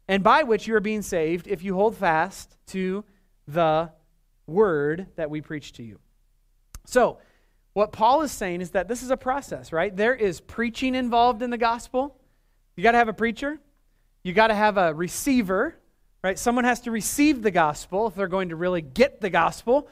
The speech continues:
They gotta receive it personally. And then he also says that you gotta stand in the gospel, or you gotta hold fast to the gospel.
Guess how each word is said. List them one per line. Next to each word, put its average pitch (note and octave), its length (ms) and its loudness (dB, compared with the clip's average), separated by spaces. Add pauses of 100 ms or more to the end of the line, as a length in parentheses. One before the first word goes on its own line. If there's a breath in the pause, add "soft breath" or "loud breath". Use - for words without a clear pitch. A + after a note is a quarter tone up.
(160 soft breath)
They G3+ 80 -4
gotta G3+ 120 2
receive G3+ 340 -2
it A3 120 -6
personally. F3+ 720 -6 (480)
And G#3 120 0
then C4+ 200 4
he A#3 180 0
also C4+ 300 2
says A3 340 -2
that G#3 140 -4
you A3 100 -6
gotta G#3 220 2
stand E4 580 0
in F#3+ 120 -4
the D3 80 -6
gospel, C#3 460 -4
or A#3 160 -2
you F3 120 -8
gotta F#3+ 240 0 (260 soft breath)
hold A#3 640 2
fast A3+ 800 -2 (340)
to E4+ 200 4
the C#4 100 -2
gospel. D3+ 500 0